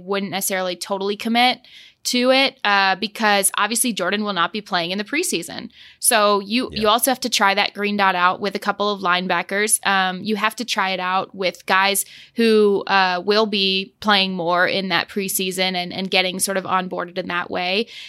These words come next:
Speaker 1: And you have to make sure that Jordan, you have to make absolutely sure that Jordan can be your guy,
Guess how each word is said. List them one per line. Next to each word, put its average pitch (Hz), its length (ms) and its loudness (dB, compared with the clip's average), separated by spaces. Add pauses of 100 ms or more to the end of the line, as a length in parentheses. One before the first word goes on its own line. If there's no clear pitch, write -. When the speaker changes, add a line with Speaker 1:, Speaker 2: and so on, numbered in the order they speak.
(120)
Speaker 1:
And 226 260 2
you 226 60 2
have 233 180 0
to - 80 0
make 254 200 2
sure 277 440 4
that 208 200 -2
Jordan, 190 320 0
you 196 60 -2
have - 80 -4
to 214 100 -6
make 226 100 -2
absolutely 269 640 2
sure 190 260 0
that 180 160 -4
Jordan 190 260 -4
can 190 200 -10
be 185 80 -6
your 180 240 -6
guy, 175 500 0